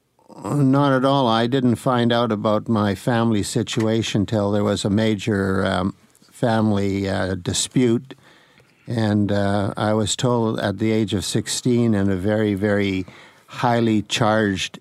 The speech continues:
uh, emotional environment that <laughs> she wasn't my real mother,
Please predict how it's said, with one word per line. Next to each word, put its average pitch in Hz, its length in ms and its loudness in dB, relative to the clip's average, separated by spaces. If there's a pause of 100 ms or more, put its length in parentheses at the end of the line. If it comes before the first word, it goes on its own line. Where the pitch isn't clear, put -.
(180)
uh, 120 460 -2
emotional 110 680 0
environment 95 800 0
that - 360 -6 (1120)
<laughs> - 640 -6
she - 200 -2
wasn't 117 400 2
my 104 160 2
real 104 320 2
mother, 107 560 0